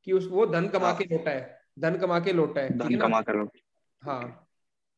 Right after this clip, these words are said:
Speaker 1: ठीक है, ऐसे याद करना है। लोटा से आपका लोहित, ती से तिस्ता हो जाएगा,
Speaker 2: लोहित,
Speaker 1: धन से धनसिरी
Speaker 2: तीस्ता।
Speaker 1: हो जाएगा, दिखा रहा था दिक्खू,
Speaker 2: धनसिरी।
Speaker 1: दिखा हो जाएगा। तो ये एमएसडी से
Speaker 2: दिहांग।
Speaker 1: है ना, दिहांग,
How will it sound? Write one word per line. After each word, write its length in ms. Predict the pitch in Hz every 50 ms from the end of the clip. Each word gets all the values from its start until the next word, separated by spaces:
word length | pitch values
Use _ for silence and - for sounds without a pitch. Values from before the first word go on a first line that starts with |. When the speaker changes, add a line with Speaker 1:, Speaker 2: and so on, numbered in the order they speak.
| _ _ _ _ _
Speaker 1:
ठीक 120 | 160 165
है, 60 | 185 175
ऐसे 180 | 170 170 185
याद 160 | 185 180 170
करना 160 | 156 165 151 156
है। 60 | 156
लोटा 320 | 156 165 170 170 - 180 180
से 100 | - 190
आपका 180 | 180 175 185
लोहित, 580 | 170 156 156 160 170 175 175 175 - - - _ _ _ _
ती 140 | - 170 170
से 140 | 170 180 175
तिस्ता 340 | 175 170 170 170 - - 185
हो 120 | 170 165
जाएगा, 280 | 160 156 156 156 160 123
Speaker 2:
लोहित, 240 | 120 123 120 113 - - - - -
Speaker 1:
धन 160 | 160 165 170
से 160 | 170 185 190
धनसिरी 300 | 170 170 160 156 127 127
Speaker 2:
तीस्ता। 220 | 175 175 180 - -
Speaker 1:
हो 60 | 160
जाएगा, 540 | 156 156 156 156 151 147 - - - - _ -
दिखा 280 | 147 160 165 175 170 175
रहा 160 | 175 175 175
था 120 | 175 180
दिक्खू, 340 | 170 160 160 - - - 120
Speaker 2:
धनसिरी। 300 | 117 113 - 117 110 113
Speaker 1:
दिखा 120 | 113 -
हो 160 | - 175 175 170
जाएगा। 420 | 165 156 160 156 156 160 156 156 156 - - - _ _ _ _ _ _
तो 60 | - 208
ये 80 | 208
एमएसडी 440 | - 185 180 185 190 190 175 190 185
से 100 | 170 190
Speaker 2:
दिहांग। 380 | 180 - 117 113 110 110 107 110
Speaker 1:
है 400 | 110 - _ - - _ 165 185
ना, 120 | 208 190
दिहांग, 880 | 170 160 151 147 147 147 156 156 156 160 165 170 170 165 156 151 -